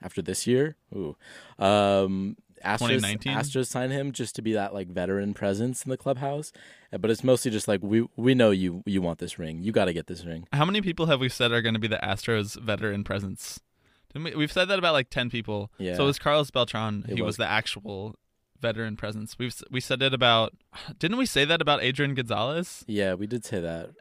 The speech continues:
Speaker 2: And we said it about, uh, Miggy <laughs> was the other one we <laughs>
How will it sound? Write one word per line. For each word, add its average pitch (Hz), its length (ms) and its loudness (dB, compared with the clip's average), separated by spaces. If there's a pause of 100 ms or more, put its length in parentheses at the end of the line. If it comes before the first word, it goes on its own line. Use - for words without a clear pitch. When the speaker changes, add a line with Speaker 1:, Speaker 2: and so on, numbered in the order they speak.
Speaker 2:
And 131 160 -2
we 131 80 0
said 143 200 -2
it 139 100 0
about, 127 420 4
uh, 107 520 -2 (380)
Miggy 147 520 2 (240)
<laughs> - 240 -12
was 160 140 0
the 139 80 2
other 143 180 2
one 147 120 0
we 160 100 0
<laughs> - 60 -6